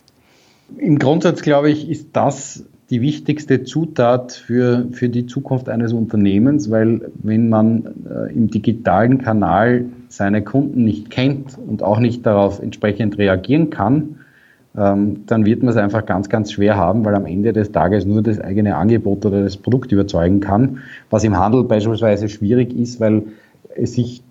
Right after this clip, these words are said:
größtenteils ja um Produkte handelt, wenn man mal von Eigenmarken absieht,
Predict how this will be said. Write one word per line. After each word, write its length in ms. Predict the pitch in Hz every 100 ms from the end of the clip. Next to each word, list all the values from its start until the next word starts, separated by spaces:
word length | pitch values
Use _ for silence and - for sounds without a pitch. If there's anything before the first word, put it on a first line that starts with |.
| - - - _ _
größtenteils 720 | - 113 120 135 107 92 117
ja 100 | 117
um 140 | 113 107
Produkte 520 | 107 123 123 127 92
handelt, 520 | 95 110 135 139 -
wenn 100 | 110
man 100 | 107
mal 140 | 107 101
von 200 | 110 -
Eigenmarken 540 | 92 113 95 98 110
absieht, 520 | - - - 147 147